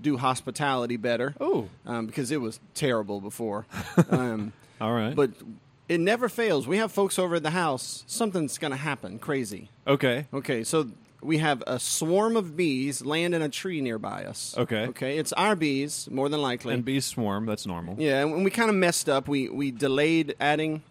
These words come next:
Speaker 1: a super, which we don't have to go into all that, but we delayed it, then it rained, and they, well, I, I suit up, my son suits up,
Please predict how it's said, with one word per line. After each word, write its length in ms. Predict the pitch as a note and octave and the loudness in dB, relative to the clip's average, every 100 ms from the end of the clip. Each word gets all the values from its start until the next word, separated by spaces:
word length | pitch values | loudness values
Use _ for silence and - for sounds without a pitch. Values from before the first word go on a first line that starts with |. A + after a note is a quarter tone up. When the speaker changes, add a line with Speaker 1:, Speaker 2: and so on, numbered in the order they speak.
| - C#3 | -12 -4
Speaker 1:
a 40 | |
super, 540 | - G3 D#3 A#2+ B2+ E3 | 0 0 -2 -2 -2 0
which 360 | C3 - - | -2 -2 -6
we 100 | C#3 | -6
don't 80 | D#3+ | -4
have 60 | C3+ | -4
to 60 | A#2+ | -2
go 160 | C3 | -2
into 120 | B2 | 0
all 180 | A2 A#2+ | 0 0
that, 320 | A2+ A#2 A2+ | 0 -2 -2
but 200 | A#2+ A2 - - C#3 | -4 -6 -8 -10 -4
we 100 | C#3+ | 0
delayed 380 | C3+ D3 F3+ F3+ | 2 4 4 4
it, 160 | - | 0
then 140 | C3+ B2 | -2 -2
it 100 | F#2 | 0
rained, 500 | E3 F3 E3+ E3+ - - - | 2 4 2 0 -6 -16 -6
and 300 | C3+ C3 B2+ | -2 0 0
they, 220 | C3 B2+ - - - - - _ | 0 -2 -8 -18 -20 -20 -20 _
well, 260 | D#3 C#3 - - - - - | 2 2 -2 -14 -20 -20 -2
I, 180 | E3+ G3+ - | 2 2 0
I 140 | C#3 F3+ | 0 0
suit 280 | - F#3 D#3 | 0 0 2
up, 200 | D#3 - | 0 -2
my 120 | C#3 | -4
son 320 | - F3 F3 | -2 0 0
suits 320 | - D3+ - | -2 -4 -2
up, 200 | C3 C#3+ | -2 -2